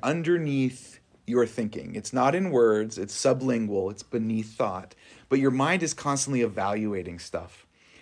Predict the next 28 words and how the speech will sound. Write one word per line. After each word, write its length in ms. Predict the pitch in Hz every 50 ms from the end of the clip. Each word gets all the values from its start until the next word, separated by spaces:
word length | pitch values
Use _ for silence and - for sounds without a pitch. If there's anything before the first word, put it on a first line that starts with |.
| _ _ _ _ -
Is 200 | 123 131 123 117
this 200 | 127 120 - -
good? 340 | - 127 120 110 98 95 90
Is 220 | - 120 117 107 101
this 160 | 107 101 -
bad? 460 | - - 104 101 98 90 85 85 92
Do 160 | - 120 120
I 80 | 117 113
need 200 | 113 110 107 104
to 80 | - 107
do 180 | 95 104 107
this? 280 | 95 104 95 87 87 -
Do 200 | - 113 113 104
I 100 | 101 101
need 200 | 101 98 92 95
to 40 | 101
do 200 | 95 98 101 95
that? 260 | 107 98 87 - - - - - -
Now, 100 | 143 147
sometimes 580 | 143 - 240 277 359 349 - 196 196 202 190
those 180 | - 175 175 170
evaluations 680 | 170 147 147 - 143 143 139 127 127 127 131 139 131 131
pop 340 | - - 123 113 110 -
up 220 | 107 104 107 104 - -
and 140 | 110 110
you're 100 | 110 107
actually 340 | 104 98 98 - - - 98
thinking 500 | 95 - 104 92 - 85 78 80 78 80